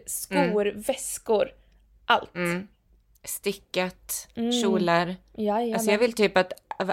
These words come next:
Speaker 2: alla mina outfits ska ha någonting vinrött. Har det inte någonting vinrött på sig så är det inte en komplett outfit vid det här laget.
Speaker 1: Nej, det är, jag håller med.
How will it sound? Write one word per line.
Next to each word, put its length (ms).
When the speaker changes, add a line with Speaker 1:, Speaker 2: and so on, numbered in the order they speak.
Speaker 2:
alla 360
mina 320
outfits 280
ska 120
ha 140
någonting 540
vinrött. 360
Har 100
det 60
inte 180
någonting 320
vinrött 420
på 120
sig 160
så 100
är 80
det 60
inte 180
en 80
komplett 440
outfit 600
vid 160
det 40
här 140
laget. 500
Speaker 1:
Nej, 680
det 120
är, 240
jag 200
håller 360
med. 80